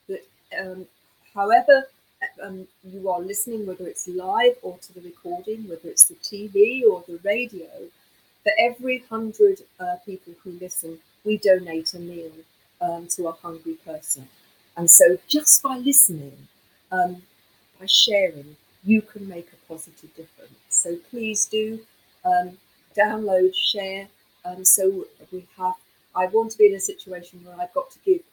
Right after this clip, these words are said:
many, many meals out, but thank you very much. So, Rihanna, just before we go, um, your, um, websites have, have been, uh, streaming along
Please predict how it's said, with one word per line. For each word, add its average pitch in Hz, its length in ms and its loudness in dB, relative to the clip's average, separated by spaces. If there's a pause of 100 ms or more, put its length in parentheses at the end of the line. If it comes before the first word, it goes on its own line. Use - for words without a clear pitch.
(500)
many, 214 440 -4
many 190 260 -8
meals 170 380 -8
out, 139 260 -20 (500)
but - 240 2
thank - 240 -2
you - 80 -18
very 165 220 -8
much. 156 140 -18 (1120)
So, 294 280 4
Rihanna, 320 540 4
just 370 160 -4
before 285 500 0 (120)
we 247 140 -12
go, 196 420 -12 (280)
um, 208 280 -10
your, 226 480 4 (140)
um, 202 440 -16 (440)
websites 196 720 2
have, - 120 -20 (140)
have - 140 -20
been, 175 360 -6 (160)
uh, 175 120 -10
streaming 196 500 4
along 180 320 -12